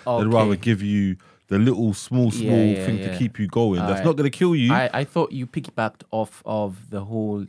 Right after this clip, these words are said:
Speaker 1: diabetes and
Speaker 2: No,
Speaker 1: then
Speaker 2: no,
Speaker 1: talking
Speaker 2: no,
Speaker 1: about,
Speaker 2: no, no, no,
Speaker 1: you're just
Speaker 2: no.
Speaker 1: making a separate point of
Speaker 2: Yeah, yeah, yeah.
Speaker 1: they'd rather k-, keep you weaned on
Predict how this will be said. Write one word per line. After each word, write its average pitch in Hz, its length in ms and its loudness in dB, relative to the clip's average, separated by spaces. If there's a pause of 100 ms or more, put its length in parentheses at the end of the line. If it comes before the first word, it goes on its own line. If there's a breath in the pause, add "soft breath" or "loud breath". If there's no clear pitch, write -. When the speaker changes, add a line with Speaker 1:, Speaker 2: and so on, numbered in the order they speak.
Speaker 1:
diabetes 101 840 -6
and 135 120 -2
Speaker 2:
No, 220 160 4
Speaker 1:
then 214 80 2
Speaker 2:
no, 208 80 2
Speaker 1:
talking 202 120 2
Speaker 2:
no, 185 100 2
Speaker 1:
about, 175 60 -2
Speaker 2:
no, 170 120 0
no, 151 160 0
no, 131 100 0
Speaker 1:
you're 113 100 2
just 104 100 2
Speaker 2:
no. 95 40 0
Speaker 1:
making 127 160 -4
a 120 60 -4
separate - 280 -10
point 104 360 -6
of 117 120 0
Speaker 2:
Yeah, 151 100 4
yeah, 135 120 2
yeah. 113 200 2
Speaker 1:
they'd 95 140 0
rather 117 300 0
k-, - 340 -20
keep 151 200 -6
you 123 100 -4
weaned 131 340 -4
on 104 300 -2